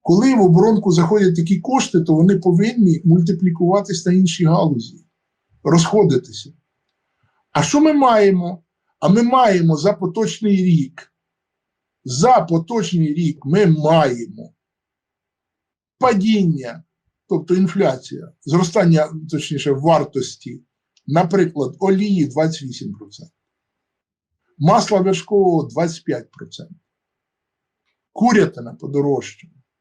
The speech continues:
Тобто вс-, е, м'ясо подорожчало, по-моєму, на сімдесят відсотків.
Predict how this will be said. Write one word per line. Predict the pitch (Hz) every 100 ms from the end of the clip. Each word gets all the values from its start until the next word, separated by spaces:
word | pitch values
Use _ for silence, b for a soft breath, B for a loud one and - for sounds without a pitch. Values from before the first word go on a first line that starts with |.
| _ _ _ _ _ _ _
Тобто | 202 196 220 -
вс-, | 165 - 160
е, | 160 165 165 175 175 175 165
м'ясо | 185 220 254 214 170 131 - -
подорожчало, | 143 165 214 214 196 170 165
по-моєму, | 170 196 180
на | 165
сімдесят | 160 165 165 175 165
відсотків. | 170 160 143 - _ _